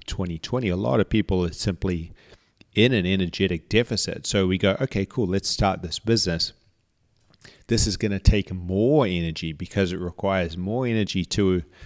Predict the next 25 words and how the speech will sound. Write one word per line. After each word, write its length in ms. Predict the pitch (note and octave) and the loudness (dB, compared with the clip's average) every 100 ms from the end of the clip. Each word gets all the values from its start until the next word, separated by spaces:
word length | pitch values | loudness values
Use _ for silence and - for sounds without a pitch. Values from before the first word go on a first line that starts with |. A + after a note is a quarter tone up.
| - _ - | -20 _ -10
adapt 520 | E2 F#2 F2+ F2+ G2 | -4 2 2 2 -4
and 200 | E2+ E2 | -4 -2
grow 320 | G2+ C3 A2 | 0 4 4
than 200 | E2+ F2 | 2 -2
it 100 | D#2+ | -4
does 300 | F#2 F2 E2 | -2 -2 -2
just 240 | - F2 - | -6 -8 -8
to 120 | - | -10
persist 640 | - F#2 - G#2 - - | -10 -6 0 2 2 -2
in 80 | F2 | -2
our 160 | D#2+ | -2
day-to-day 480 | D#2+ F2 D2+ C#2+ D#2 | 0 -2 -2 -4 -4
life, 440 | D#2+ G#2+ F#2 D#2 F2+ | -2 0 0 0 -4
right? 180 | E2 | -4
So 220 | - F#2+ F2 - - - _ _ _ _ | -2 -4 -4 -10 -20 -20 _ _ _ _
people 280 | C#3+ D3+ D3+ | 0 0 -2
get 220 | C3 - | -4 -6
caught 260 | - G2+ G#2 | 2 4 6
out, 280 | A2+ E2+ A2 | 6 4 0
and 180 | G2+ | -4
then 140 | F#2+ F#2+ | -2 -2
all 160 | G2 | -2
of 80 | F#2 | -2
a 60 | F#2 | 0
sudden, 480 | - G2 F2+ F2 | 2 0 -2 -8